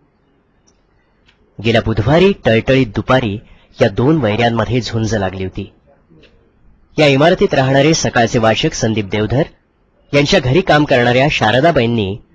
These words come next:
अंगाचा थरकाप उडवणाऱ्या या प्रकाराशी देवधरांच्या घरी वर्दी दिली.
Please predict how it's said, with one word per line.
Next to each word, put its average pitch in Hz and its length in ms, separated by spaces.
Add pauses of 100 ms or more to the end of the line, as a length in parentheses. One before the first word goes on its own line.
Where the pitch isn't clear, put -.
(300)
अंगाचा 123 480 (120)
थरकाप 147 480
उडवणाऱ्या 117 560
या 135 120
प्रकाराशी 123 600
देवधरांच्या 117 720
घरी 107 120
वर्दी 101 300
दिली. 95 260